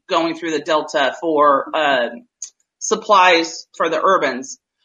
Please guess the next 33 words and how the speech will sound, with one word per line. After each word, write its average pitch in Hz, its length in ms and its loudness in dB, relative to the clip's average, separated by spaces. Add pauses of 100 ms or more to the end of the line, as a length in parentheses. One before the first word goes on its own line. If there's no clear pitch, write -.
(120)
But 208 160 0
the 220 60 -2
problem 269 540 4
this 247 260 -4
year, 175 260 -2
more 190 200 -4
than 190 180 -4
any 220 240 -4
other 233 220 -2
year, 143 420 -4
is 180 160 -8
that 190 80 -4
our 175 180 -2
reservoirs 170 640 -2
have 160 100 -14
been 170 200 -4
depleted. 175 580 -8
So 170 160 -8
that 185 220 -2
supply 233 580 2
from 165 120 -10
the 156 40 -8
snowmelt 240 540 -2
we 165 100 -6
talked 165 300 -4
about 156 280 -2
earlier 202 380 0
in 147 60 -8
the 147 100 -8
reservoirs, 156 720 -4 (800)
you 196 120 0
know, 139 380 0
is 165 420 -4